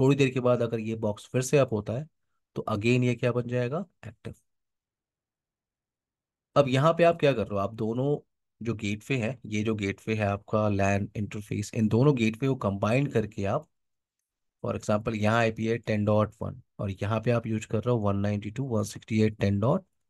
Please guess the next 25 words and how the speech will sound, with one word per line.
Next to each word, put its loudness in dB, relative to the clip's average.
टू 4
फिफ्टी -2
फ़ोर। -4
इन 0
दोनों 2
को 0
कंबाइन 2
करके -4
आप -2
एक -6
वर्चुअल 0
आईपी -2
यहाँ -2
पे -8
क्रिएट -2
करते -4
हो। -6
वर्चुअल 6
आईपी 2
का 0
एक -2
वर्चुअल -2
मैक -2
एड्रेस -2
होगा, -6